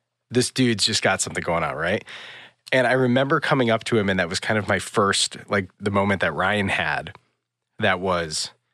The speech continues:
"Okay, I have to let go of the idea that, like, I, I either need to totally play along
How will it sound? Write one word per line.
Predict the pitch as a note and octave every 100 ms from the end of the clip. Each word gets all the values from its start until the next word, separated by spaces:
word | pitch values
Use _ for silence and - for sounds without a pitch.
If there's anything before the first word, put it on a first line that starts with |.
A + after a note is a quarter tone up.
| _ _ _ _ _
"Okay, | A#2 G#2+ A#2
I |
have | F#2+ A2+ -
to |
let | A#2+ G2 -
go | G2+ F2+ E2+ D#2
of | - F2
the | F#2
idea | E2 E2+ F2+ E2
that, | D#2 D#2
like, | E2 D#2+ -
I, | F#2 -
I | G2+
either | G#2 A2 A2
need | G2+ F#2
to | F#2
totally | - A2 A2+ B2+
play | A#2+ B2
along | G2+ F2 D#2+ F#2 C3